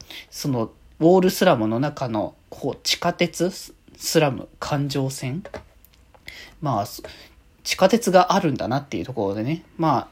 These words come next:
あ、なんか、ある意味、なんかまあ、もともとデジタルワールド自体が人間世界のインターネットの中みたいな感じの話だから、その現実世界に投影したみたいな感じのものがあるっていうのはそうなのかもしれないけど、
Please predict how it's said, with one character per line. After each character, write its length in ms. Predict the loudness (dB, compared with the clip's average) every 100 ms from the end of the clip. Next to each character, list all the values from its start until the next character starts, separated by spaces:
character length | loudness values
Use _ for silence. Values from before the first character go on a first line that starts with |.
| -4
あ、 40 |
な 80 | 0
ん 60 | 4
か、 380 | 6 6 4 -2 -2
あ 140 | 4
る 120 | 6 6
意 100 | 6
味、 440 | 6 8 8 8
な 140 | 6 4
ん 60 |
か 80 | 4
ま 120 | 4
あ、 40 | 4
も 140 | 4
と 80 | 2
も 80 | 2
と 100 | 2
デ 140 | 2
ジ 100 | 0
タ 80 | 0
ル 140 | 4
ワ 100 | 4
ー 60 | 6
ル 100 | 6
ド 280 | 4 4 0
自 140 | -2
体 240 | 4 4 4
が 100 | 0
人 320 | 2 4 4
間 220 | 2 2
世 160 | 2 2
界 240 | 4 2
の 80 | 2
イ 80 | 0
ン 80 | 2
タ 140 | 2
ー 20 |
ネ 80 | 4
ッ 20 |
ト 140 | 2 0
の 60 |
中 260 | 0 2 0
み 140 | 0
た 120 | -2 -2
い 60 |
な 100 | -2
感 200 | -2 -4
じ 100 | -4
の 220 | -4 -6 -8 -12 -12 -12 -2
話 300 | 2 2 2
だ 100 | 2
か 140 | 4
ら、 100 | 4
そ 140 | 2
の 140 | 2 2
現 260 | 4 2
実 200 | 0 -4
世 120 | -2 4
界 280 | 8 8
に 80 | 6 4 2 0
投 180 | 4 6
影 160 | 6
し 80 | 4
た 100 | 2
み 140 | 2
た 100 | 4
い 40 | 4
な 100 | 2
感 220 | 0 0
じ 100 | 0
の 80 | 0
も 80 | 2
の 100 | 4
が 240 | 4 6
あ 60 | 4
る 80 |
っ 40 | 2
て 180 | 0 4
い 40 |
う 20 | 6
の 80 |
は 80 | 4
そ 160 | 4 0
う 40 |
な 80 | 2
の 120 | -2
か 80 | -4
も 80 | -6
し 140 | -2
れ 40 | -2
な 140 | 0
い 40 |
け 120 | -2 0
ど、 320 | 2 2